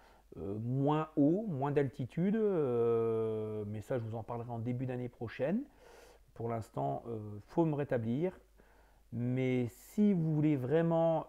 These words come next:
euh, si vous avez besoin de conseils, si vous avez besoin de, de, que vous avez des questions sur le Tour du Kéra,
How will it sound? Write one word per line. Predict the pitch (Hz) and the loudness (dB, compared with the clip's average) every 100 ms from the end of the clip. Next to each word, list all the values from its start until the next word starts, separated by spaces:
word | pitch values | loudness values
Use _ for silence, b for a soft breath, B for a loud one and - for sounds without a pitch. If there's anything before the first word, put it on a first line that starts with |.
| 117 | -4
euh, | 117 117 113 110 110 107 110 110 110 107 104 | -2 -2 -4 -8 -10 -10 -8 -6 -6 -8 -10
si | - 127 | -6 -2
vous | |
avez | 123 120 | 0 0
besoin | 117 127 | 0 -2
de | 120 | -4
conseils, | 123 113 127 147 | -6 -4 -2 -2
si | 143 123 | -4 -6
vous | 117 | -4
avez | 113 | -4
besoin | 113 123 120 123 123 | -2 -4 -2 -4 -4
de, | 117 107 107 | -4 -4 -4
de, | 113 | -6
que | 113 110 | -6 -6
vous | 110 113 | -4 -4
avez | 110 110 | -2 -2
des | 113 | -2
questions | 110 139 - 156 151 | -2 -6 -6 -8 -6
sur | - 117 | -6 -6
le | 113 117 | -4 -4
Tour | 139 | -6
du | 127 | -6
Kéra, | 113 101 127 | -8 -6 -6